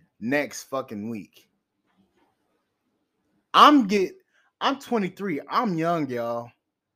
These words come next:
I'm realizing all of this right now. I'm twenty fucking three, and I'm talking to you guys like I'm a grown-ass adult. Well, I am a grown-ass adult. I'm talking to you like I'm a forty-year-old. I've been through some shit, motherfucker.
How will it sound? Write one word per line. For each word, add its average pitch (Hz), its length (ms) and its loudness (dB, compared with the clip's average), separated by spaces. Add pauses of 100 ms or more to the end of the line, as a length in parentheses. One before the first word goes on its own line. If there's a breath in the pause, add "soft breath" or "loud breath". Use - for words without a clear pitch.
(800)
I'm 208 260 4
realizing 185 560 0
all 165 260 -4
of 165 80 -8
this 151 320 -12
right 127 320 -12
now. 110 540 -16 (100)
I'm 151 200 -6
twenty 160 260 -6
fucking 139 360 -8
three, 101 460 -12
and 135 120 -6
I'm 147 80 -4
talking 143 260 -8
to 131 60 -8
you 123 120 -8
guys 120 260 -2
like 110 120 -12
I'm 107 60 -6
a 104 60 -6
grown-ass 98 500 -6
adult. 87 280 -14 (540)
Well, 104 100 -8
I 101 100 -6
am 120 120 -2
a 95 60 -8
grown-ass 95 400 -8
adult. - 260 -14
I'm 180 140 -6
talking 175 180 0
to 151 60 -4
you 135 80 -2
like 131 120 -2
I'm 127 120 -4
a 95 40 -10
forty-year-old. 101 680 -8 (1120)
I've 254 220 6
been 226 140 8
through 165 180 0
some 127 160 -10
shit, 117 240 -12
motherfucker. 117 400 -14